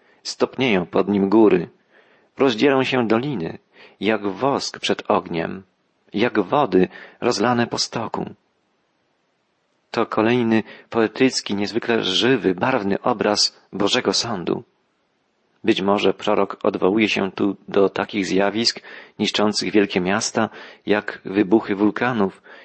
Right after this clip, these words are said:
i trzęsienia ziemi. Wiele miast zostało zrujnowanych, doszczętnie zniszczonych przez naturalne kataklizmy. Jednak poprzez nie także dokonywało się Boże karcenie,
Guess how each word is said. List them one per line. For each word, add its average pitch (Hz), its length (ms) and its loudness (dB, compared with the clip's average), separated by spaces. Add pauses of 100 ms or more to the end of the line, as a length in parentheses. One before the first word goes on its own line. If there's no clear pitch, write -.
(160)
i 107 80 -4
trzęsienia 95 500 -2
ziemi. 107 440 -4 (1120)
Wiele 131 300 2
miast 90 520 -2 (280)
zostało 107 540 2
zrujnowanych, 104 960 2 (420)
doszczętnie 127 540 0
zniszczonych 110 800 0 (320)
przez 101 240 0
naturalne 113 540 0
kataklizmy. 113 680 -6 (960)
Jednak 92 360 -2
poprzez 95 380 -2
nie 101 280 0 (420)
także 107 380 2
dokonywało 101 600 2
się 107 300 -2
Boże 92 280 0
karcenie, 107 580 -4